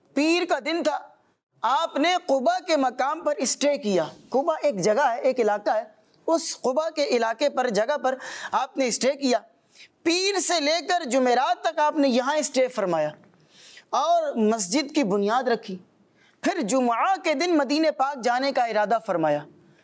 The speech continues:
جب آپ چلے تو راستے میں ایک جگہ پر جمعہ کی نماز کا وقت آ گیا، تو لوگوں نے اسی جگہ کو مسجد بنایا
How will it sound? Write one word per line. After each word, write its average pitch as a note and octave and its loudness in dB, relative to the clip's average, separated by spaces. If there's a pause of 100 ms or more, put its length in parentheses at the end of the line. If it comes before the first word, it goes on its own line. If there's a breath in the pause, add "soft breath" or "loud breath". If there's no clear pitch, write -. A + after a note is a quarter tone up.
(160 soft breath)
جب G#3 2
آپ C4 -2
چلے D#4+ 0 (540 soft breath)
تو C#4+ 2
راستے C4 0
میں F#4 0
ایک C#4 0
جگہ C#4 2 (100)
پر D4+ 0
جمعہ A#3 0
کی C#4 0
نماز A#3 0
کا A3+ -2
وقت C4+ -2
آ F3 0
گیا، C#3+ -4 (220)
تو C#4+ 2
لوگوں C4+ 0
نے D#4+ 2
اسی F4 2
جگہ C4+ 0
کو D#4+ 0
مسجد E4 0
بنایا E4+ 2